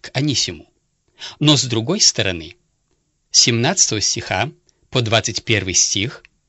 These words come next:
легко заметить соответствующие действия апостола Павла, как ходатая за Анисима пред его господином Филимоном.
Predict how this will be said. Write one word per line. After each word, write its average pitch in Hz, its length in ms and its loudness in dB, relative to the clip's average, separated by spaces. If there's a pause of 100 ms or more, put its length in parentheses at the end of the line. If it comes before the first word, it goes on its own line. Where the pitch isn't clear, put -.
(360)
легко 135 440 0
заметить 151 720 0 (240)
соответствующие 147 960 2
действия 156 520 0
апостола 123 600 -2
Павла, 131 420 -8 (600)
как 151 240 0
ходатая 127 800 0
за 123 160 0
Анисима 117 680 -2 (460)
пред 135 240 0
его 120 300 2
господином 113 880 -2
Филимоном. 156 640 -4